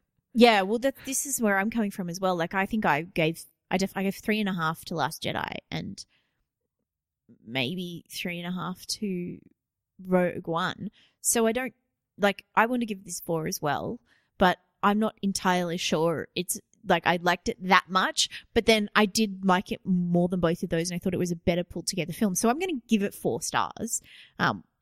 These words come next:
Speaker 2: although that's, you know, ho-, like, more generous than I would normally be.
Speaker 1: I'm going to give it three point seven five stars.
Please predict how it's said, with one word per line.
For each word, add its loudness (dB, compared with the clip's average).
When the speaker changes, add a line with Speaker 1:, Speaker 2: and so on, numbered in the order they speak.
Speaker 2:
although 6
that's, -8
you -4
know, -10
ho-, -6
like, -6
more 2
generous -4
than -6
I -2
would -4
normally 0
be. -4
Speaker 1:
I'm 6
going 2
to -2
give 4
it 0
three 0
point -4
seven 2
five 6
stars. 0